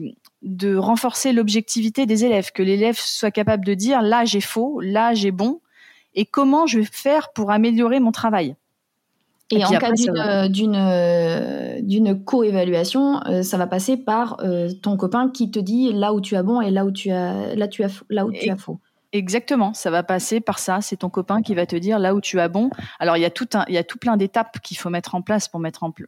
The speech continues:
Speaker 1: pour, euh, pour mettre en œuvre une bonne co-évaluation ou une bonne auto-évaluation en classe. Mais globalement, c'est ton copain qui, par rapport à une grille de critères bien, bien définie à l'avance, euh, va pouvoir te dire, euh, ce que tu as fait de bien ou mal, euh,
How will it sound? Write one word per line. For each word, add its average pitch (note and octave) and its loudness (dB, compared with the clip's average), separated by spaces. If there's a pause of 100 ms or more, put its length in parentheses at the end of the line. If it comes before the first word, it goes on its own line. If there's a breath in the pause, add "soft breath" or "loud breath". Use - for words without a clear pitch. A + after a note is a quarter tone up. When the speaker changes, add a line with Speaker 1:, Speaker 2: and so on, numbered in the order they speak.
Speaker 1:
pour, D#3+ -8
euh, C#3+ -4 (640 loud breath)
pour F3+ -6
mettre F#3 -2
en G3 2
œuvre G3 2
une E3+ 0
bonne G3+ 2
co-évaluation F#3 2
ou F#3 0
une F3 0
bonne F#3+ 2
auto-évaluation E3+ 0
en D3+ 0
classe. B3 0 (500 loud breath)
Mais F3 0
globalement, G3+ 2
c'est A3 0
ton G3 -2
copain A3 0
qui, A3+ -6
par G3+ -2
rapport G3+ 0
à F#3 0
une F#3 0
grille B3 2
de F#3+ 0
critères G#3 -2
bien, F#3 0
bien A#3 2
définie G#3 2
à F#3 2
l'avance, F3+ 0 (500 loud breath)
euh, D#3+ -4
va F#3+ 2
pouvoir G#3+ -2
te - -6
dire, G#3+ 2
euh, D#3+ 0 (240 soft breath)
ce - -14
que G3 -2
tu G3 -2
as F#3 2
fait F#3 -4
de E3+ -10
bien G3 0
ou F3+ 0
mal, F#3+ 0
euh, D3+ -2